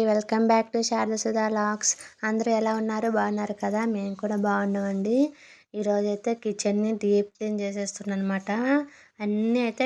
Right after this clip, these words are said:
బయట వేసేసానండి. ఇవైతే పప్పు డబ్బాలు. చూడండి, కిచెన్ అన్నీ బయట వేసాకనమాట ఇదంతా. చాలా చెత్త చెత్త ఉంది, ఎలకలు వచ్చినాయి, అంతా చికా చికాకుగా ఉంది.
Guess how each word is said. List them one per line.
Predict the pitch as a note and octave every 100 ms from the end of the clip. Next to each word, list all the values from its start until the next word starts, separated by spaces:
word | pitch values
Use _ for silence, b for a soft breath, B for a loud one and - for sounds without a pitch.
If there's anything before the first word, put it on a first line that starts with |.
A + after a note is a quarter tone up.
| B3+
బయట | G3+ G3 G3
వేసేసానండి. | G#3+ G3+ G3+ G3 F#3+ G3 B3
ఇవైతే | G#3 F#3+ -
పప్పు | F#3+ - G3
డబ్బాలు. | F#3+ F3+ F#3 G3+ F4 - _ _ _ _ _ _ _
చూడండి, | G#3 G3+ G3 A3+
కిచెన్ | B3 G3+ G#3 G3+ C#4+ C#4+
అన్నీ | G3 G#3+ G3+
బయట | F#3 F#3 F#3+
వేసాకనమాట | F#3+ F#3+ F#3+ F#3+ F#3+ F#3 F3+ F3+
ఇదంతా. | F3 F#3 F3+ F#3+ B3+ C4+ b b b _ _
చాలా | F#3 F#3
చెత్త | F#3 F#3 F#3
చెత్త | F#3 F#3 -
ఉంది, | G3+ G3+ G3
ఎలకలు | F3+ F#3 G3+ G3
వచ్చినాయి, | F#3+ - G3 G3 F#3
అంతా | F3 F3+ F3+ G#3
చికా | G3+ F#3 F#3+
చికాకుగా | F#3+ G3+ G3 G3 F#3+
ఉంది. | F#3 F#3 B3